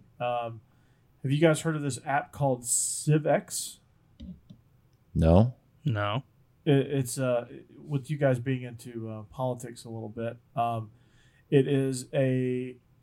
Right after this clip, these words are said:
Speaker 1: a mobile app that provides user-friendly approach to looking up legislation proposed by members of Congress.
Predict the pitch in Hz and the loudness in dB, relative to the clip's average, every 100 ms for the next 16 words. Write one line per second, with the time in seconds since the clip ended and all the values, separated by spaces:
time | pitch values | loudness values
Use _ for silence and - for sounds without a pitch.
0 | _ - 135 143 160 143 147 139 147 151 | _ -2 0 4 2 2 -2 -2 -4 -8
1 | 143 - 131 135 127 127 139 131 143 139 | -10 -8 -4 -2 -2 -2 -6 -4 -4 -4
2 | 131 120 - 139 147 - 123 117 135 135 | -4 -6 -2 -2 -2 -6 -6 -4 -2 -2
3 | 147 135 - 110 120 135 135 120 135 139 | -4 -4 -6 -2 0 0 0 -6 -2 -2
4 | 185 123 107 117 113 127 127 120 120 113 | -2 -6 -12 -14 -8 -4 -4 -4 -2 -2
5 | 113 123 127 123 127 120 127 139 147 107 | -4 -12 -6 -6 -8 -10 -4 -2 -2 -8
6 | - - | -10 -12